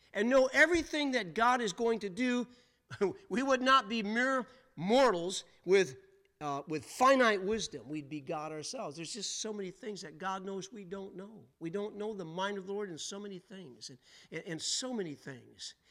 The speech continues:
His thoughts are so much above our thoughts. His ways are so much above our ways. His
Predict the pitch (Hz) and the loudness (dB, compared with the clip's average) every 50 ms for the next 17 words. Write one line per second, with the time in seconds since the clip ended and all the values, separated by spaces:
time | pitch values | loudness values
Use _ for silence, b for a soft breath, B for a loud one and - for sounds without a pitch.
0 | b b - 196 185 - - - 233 240 233 208 165 - - 170 160 143 - - | b b -8 -6 -6 -6 -6 -4 -4 -2 -2 -2 -4 -6 -8 -6 -6 -2 -2 0
1 | - - 277 285 247 196 165 - - - B B B - 147 139 190 196 185 170 | 0 0 -2 -2 -2 -4 -4 -4 -6 -10 B B B -14 -10 -6 -6 -6 -4 -4
2 | 165 151 143 - 175 170 156 143 - B B B 240 247 220 170 170 170 214 262 | -6 -8 -8 -6 -6 -6 -6 -8 -12 B B B -4 -4 -4 -4 -4 0 2 2
3 | 269 269 240 190 196 190 180 - B B B - - - 302 277 254 214 - 190 | 2 2 -2 -2 -2 -4 -6 -6 B B B 0 2 2 2 2 2 -2 -2 -4
4 | 175 180 175 175 165 165 170 165 160 147 - B B B B B 247 240 202 | -6 -6 -6 -4 -6 -4 -4 -4 -6 -6 -10 B B B B B -4 -4 -4